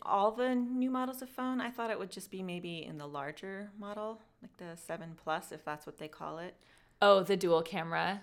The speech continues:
Speaker 1: Right.
Speaker 2: Oh, I wasn't clear on that.
Speaker 1: Yes, it's unclear,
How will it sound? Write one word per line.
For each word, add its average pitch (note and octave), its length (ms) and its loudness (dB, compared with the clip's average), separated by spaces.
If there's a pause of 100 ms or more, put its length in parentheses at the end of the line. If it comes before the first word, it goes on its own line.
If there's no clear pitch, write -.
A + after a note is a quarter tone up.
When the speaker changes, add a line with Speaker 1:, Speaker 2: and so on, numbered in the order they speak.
(120)
Speaker 1:
Right. E3 380 -6 (220)
Speaker 2:
Oh, G#3+ 100 10
I G3+ 120 12
wasn't G3+ 280 4
clear F#3 240 0
on D#3+ 140 0
that. - 300 -4 (680)
Speaker 1:
Yes, - 280 -6
it's B3 200 -6
unclear, B3 640 -4